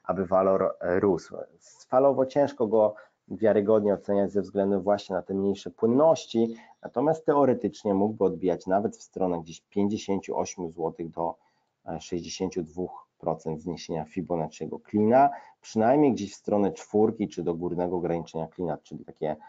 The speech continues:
od kilkunastu do kilkudziesięciu procent odbicia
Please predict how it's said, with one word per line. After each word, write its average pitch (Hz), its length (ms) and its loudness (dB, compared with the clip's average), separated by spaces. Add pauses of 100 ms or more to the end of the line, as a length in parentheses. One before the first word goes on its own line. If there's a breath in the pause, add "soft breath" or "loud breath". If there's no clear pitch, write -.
(240 loud breath)
od 95 160 -6
kilkunastu 110 640 0
do 87 120 -4
kilkudziesięciu 80 720 -10
procent - 340 -14
odbicia 73 520 -8